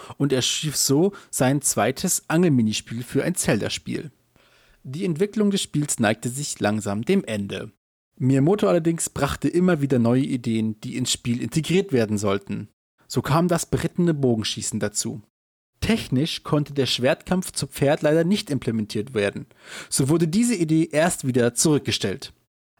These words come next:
Eine Kleinigkeit, die für Miyamoto wichtig war, war es, Hinweisschilder beliebig mit dem Schwert zerschneiden zu können. Außerdem sollten abgetrennte Holzschilder im Wasser schwimmen können. Um so viele Anforderungen dem Spiel hinzufügen zu können,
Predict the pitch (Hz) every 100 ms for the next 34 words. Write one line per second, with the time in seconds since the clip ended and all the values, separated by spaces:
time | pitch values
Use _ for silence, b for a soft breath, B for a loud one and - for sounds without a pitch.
0 | - 135 135 - 143 208 - - 180 -
1 | 156 147 - 135 120 139 135 123 127 110
2 | 160 - 233 - 165 185 - b - 131
3 | 143 143 - 185 190 185 - 170 156 139
4 | 143 123 143 185 214 190 156 139 123 131
5 | 131 151 - - 196 - 147 113 107 -
6 | - 113 104 110 - _ _ _ _ 170
7 | 196 190 180 175 131 127 - 127 156 -
8 | - 143 127 113 151 208 - 135 117 139
9 | 147 127 - 151 156 202 135 - 104 131
10 | - _ _ _ _ _ 156 143 214 214
11 | 165 123 151 - 151 143 139 123 120 117
12 | - 131 117 - 185 - 170 160 - -
13 | 147 147